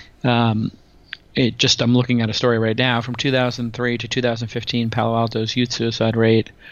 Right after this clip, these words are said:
per one hundred thousand people was fourteen point one.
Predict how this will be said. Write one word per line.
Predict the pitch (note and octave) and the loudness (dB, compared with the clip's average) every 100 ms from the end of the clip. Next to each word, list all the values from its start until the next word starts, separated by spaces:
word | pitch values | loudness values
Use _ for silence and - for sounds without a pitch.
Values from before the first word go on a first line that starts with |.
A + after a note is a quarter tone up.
| - - | -20 -6
per | - | 2
one | C3+ B2+ | 4 4
hundred | B2+ A#2 A#2+ | 2 0 0
thousand | A2+ A2+ A2+ | 0 0 -2
people | A#2+ A2+ A2 A2 A#2 A#2 - - - - - - | -2 -2 -2 -2 -2 -6 -14 -20 -20 -14 -10 -4
was | C3 A#2 | -4 -4
fourteen | - A#2 - A#2 | -4 -2 -2 -4
point | A#2 A#2 A2+ | -2 -4 -4
one. | A2+ A2 G#2+ | -4 -4 -8